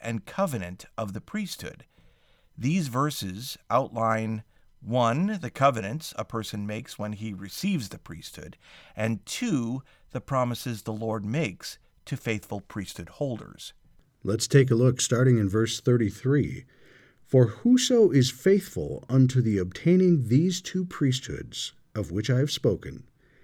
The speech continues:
Speaker 2: and the magnifying their calling, are sanctified by the Spirit unto the renewing of their bodies.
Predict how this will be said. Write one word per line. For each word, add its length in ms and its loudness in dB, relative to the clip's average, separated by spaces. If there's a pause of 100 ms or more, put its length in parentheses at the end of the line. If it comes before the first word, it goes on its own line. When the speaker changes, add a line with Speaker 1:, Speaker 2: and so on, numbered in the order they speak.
(280)
Speaker 2:
and 180 -2
the 60 -2
magnifying 880 4
their 180 2
calling, 640 -4 (560)
are 160 -4
sanctified 1120 0
by 160 -4
the 140 -6
Spirit 640 -2
unto 280 2
the 120 -2
renewing 520 4
of 120 4
their 160 2
bodies. 640 -6